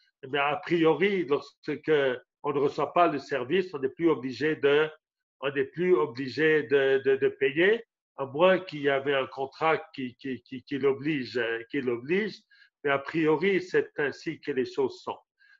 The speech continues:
Maintenant, il y a, euh, si on est quelqu'un qui a des moyens et que la personne qui s'est occupée de notre petit pendant quelques mois, eh bien, aujourd'hui, ne va pas avoir de quoi manger, eh bien, il est vadaï, l'ifnim mishurat hadin,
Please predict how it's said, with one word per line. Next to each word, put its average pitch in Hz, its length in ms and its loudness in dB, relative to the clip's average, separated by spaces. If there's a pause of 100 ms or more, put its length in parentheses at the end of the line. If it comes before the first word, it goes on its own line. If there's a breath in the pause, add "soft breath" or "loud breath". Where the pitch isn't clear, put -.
(160)
Maintenant, 180 640 2 (120)
il 147 120 -8
y 151 80 0
a, 147 420 4 (220)
euh, 135 120 -6
si 170 280 -4
on 143 200 -2
est 151 140 -2
quelqu'un 151 420 -2
qui 151 180 -4
a 160 100 2
des 156 140 -2
moyens 127 440 -2 (440)
et 139 100 -12
que - 180 -10
la 143 140 -2
personne 175 540 0
qui 160 100 -6
s'est - 140 -4
occupée 156 440 -6
de 147 60 -4
notre 143 300 -2
petit 151 500 -8
pendant 143 300 -6
quelques - 280 -10
mois, 127 420 -4 (380 soft breath)
eh 143 100 -6
bien, 143 320 -2
aujourd'hui, 151 600 -2
ne 131 60 -6
va 131 160 -2
pas 156 180 -2
avoir 147 260 0
de 127 100 0
quoi 131 260 -4
manger, 147 520 -4 (360)
eh 139 60 -6
bien, 147 340 -2
il 147 180 -4
est 147 60 0
vadaï, 151 600 2 (120)
l'ifnim 147 480 -6
mishurat 139 500 -6
hadin, 143 380 -4